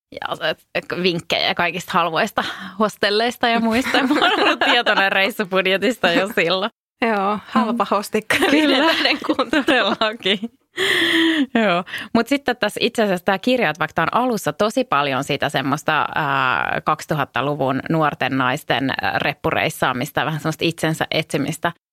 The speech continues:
Speaker 1: ja jonkun verran se saattaa ehkä jopa ärsyttääkin, niin loppuun kohden muuttuu hyvin koskettavaksi ja sellaiseksi, että mä luin tätä vielä sillä, että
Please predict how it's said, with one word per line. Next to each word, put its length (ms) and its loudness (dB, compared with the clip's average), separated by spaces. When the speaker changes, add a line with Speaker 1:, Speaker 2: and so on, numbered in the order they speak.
Speaker 1:
ja 260 2
jonkun 480 0
verran 260 0
se 100 -6
saattaa 340 -2
ehkä 180 -2
jopa 260 0
ärsyttääkin, 800 -2
niin 280 0
loppuun 480 0
kohden 680 -2
muuttuu 720 0
hyvin 360 0
koskettavaksi 1040 -2
ja 80 0
sellaiseksi, 560 -2
että 240 -4
mä 240 2
luin 300 0
tätä 240 -2
vielä 160 0
sillä, 380 0
että 160 -6